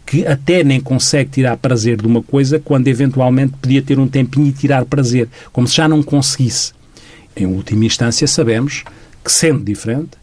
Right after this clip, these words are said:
nesta manutenção deste registro, as pessoas podem cair em depressão, com tudo o que isso tem também de risco. É claro que depressão não é igual a burnout, porque a depressão é uma coisa global. A pessoa que está em burnout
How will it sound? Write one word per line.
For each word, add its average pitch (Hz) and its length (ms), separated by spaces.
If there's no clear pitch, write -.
nesta 135 480
manutenção 139 720
deste 92 260
registro, 123 360
as - 40
pessoas - 200
podem 98 260
cair 120 200
em 143 100
depressão, 165 380
com 92 200
tudo 95 260
o 92 40
que - 120
isso - 120
tem 127 120
também 147 240
de 185 80
risco. 170 380
É - 100
claro 131 260
que - 100
depressão 147 360
não 165 100
é 165 80
igual 156 240
a 156 60
burnout, 151 480
porque 120 480
a 107 60
depressão - 260
é 98 40
uma 101 100
coisa 120 220
global. 127 440
A - 80
pessoa 98 380
que - 80
está - 240
em 101 80
burnout 131 480